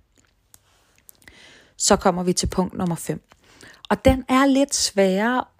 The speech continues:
at løfte sig selv fra, og, øhm, og, og være ærlig omkring. Men det er vigtigt, vi spørger os selv om det også.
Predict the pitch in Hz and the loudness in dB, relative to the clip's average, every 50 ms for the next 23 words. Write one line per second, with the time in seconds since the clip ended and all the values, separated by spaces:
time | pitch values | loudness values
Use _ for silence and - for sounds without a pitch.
0 | _ - 196 196 185 180 175 170 165 165 165 165 165 151 - 214 240 233 - - | _ -2 0 0 0 0 -2 -4 -4 -6 -6 -8 -8 -2 0 0 0 0 -2 -8
1 | - - - - 233 214 - - 226 214 - - - - - - 180 185 - - | -8 -6 -4 -4 -4 -4 -2 -2 -2 -2 -4 -6 -14 -12 -8 -8 -6 -6 -8 -10
2 | - - - - - - _ _ _ _ - 180 175 175 170 170 170 170 165 165 | -14 -20 -20 -20 -20 -20 _ _ _ _ 2 4 4 4 2 -2 -2 -2 -2 -2
3 | 160 160 160 160 160 156 156 160 156 - _ _ _ _ _ _ _ _ _ _ | -4 -4 -4 -6 -8 -8 -10 -10 -14 -16 _ _ _ _ _ _ _ _ _ _
4 | _ _ _ _ _ _ _ _ - - - _ _ _ _ _ _ - 185 170 | _ _ _ _ _ _ _ _ -20 -20 -20 _ _ _ _ _ _ -2 0 0
5 | 160 160 - - 175 165 156 160 175 170 160 156 - - 151 147 151 165 170 180 | 0 -2 -4 -6 -4 -4 -4 -2 0 0 0 0 0 -2 -4 -6 -4 -2 -2 -2
6 | 180 170 170 - - 156 - - 202 214 214 240 240 220 269 269 269 - 262 240 | -2 -2 -4 -4 -6 -6 -4 -2 -2 0 2 2 4 4 4 2 0 -2 -8 -8
7 | - - 208 196 - - 175 170 175 - - - 175 160 - - 160 - - - | -4 -2 -2 -2 -2 0 -2 -2 -2 -4 -8 -8 -4 -4 -2 -2 -2 -4 -6 -6
8 | - 139 - - - - - - - 147 131 127 - - | -8 -8 -8 -10 -12 -14 -12 -10 -10 -12 -10 -10 -12 -14